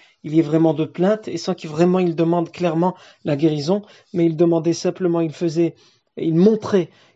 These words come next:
qu'il se soumettait à Allah et qu'il demandait simplement qu'Allah Azza wa Jal soit clément avec, avec, envers lui, que ce soit à travers la maladie ou que ce soit à travers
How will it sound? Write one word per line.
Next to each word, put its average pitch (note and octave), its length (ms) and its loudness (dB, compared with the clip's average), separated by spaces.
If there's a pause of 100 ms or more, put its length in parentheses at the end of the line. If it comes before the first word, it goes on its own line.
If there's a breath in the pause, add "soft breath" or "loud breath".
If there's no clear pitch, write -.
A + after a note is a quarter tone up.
(120)
qu'il E3+ 120 -4
se - 140 -4
soumettait F3+ 460 4
à E3 80 6
Allah F#3 280 0 (280 soft breath)
et - 40 -10
qu'il D#3 220 -6
demandait E3 340 4
simplement D#3+ 500 -4
qu'Allah D3+ 280 -2
Azza D3 180 -4
wa D3 80 -2
Jal D3 200 -4
soit D#3 180 -6
clément D3 340 -2
avec, C#3 240 -6
avec, C#3 440 -8
envers C#3 300 -2
lui, F#3 220 -6 (300 soft breath)
que C4 140 2
ce G#3 160 -4
soit F#3+ 280 -4
à F3 60 0
travers D#3 320 -6
la D3+ 100 -4
maladie D3 440 -6 (240 soft breath)
ou G#3+ 120 -6
que A#3+ 200 0
ce G3 160 0
soit F3+ 360 -2 (320 soft breath)
à D#3 120 -6
travers D3+ 580 -6